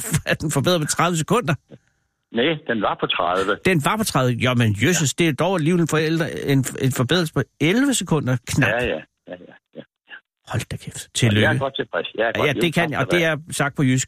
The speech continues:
Speaker 1: Det er eddersprang brøl med en overbevisende præstation.
Speaker 2: Ja,
Speaker 1: Og
Speaker 2: og
Speaker 1: hvis
Speaker 2: samtidig
Speaker 1: de sidder
Speaker 2: har vi det sjovt, altså.
Speaker 1: Ja, oven i det, og du har, øh, familien med. Hvad var
Speaker 2: Ja.
Speaker 1: reaktionen fra familien?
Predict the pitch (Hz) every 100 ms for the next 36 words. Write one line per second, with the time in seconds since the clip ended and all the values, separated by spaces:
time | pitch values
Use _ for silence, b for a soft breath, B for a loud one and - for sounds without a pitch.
0 | - B B B B 156 156 139 - 160
1 | 139 151 139 _ - - 131 135 - 120
2 | 131 143 143 127 120 - 123 135 135 123
3 | 123 117 110 - 104 98 - - _ _
4 | _ _ _ - - - - - 170 139
5 | 202 - 240 - 220 180 87 85 - -
6 | 90 - - 123 143 - - 143 214 233
7 | 190 208 160 143 143 143 - 131 123 147
8 | 196 196 175 185 - - 156 185 196 208
9 | 190 156 - 180 180 175 160 160 156 170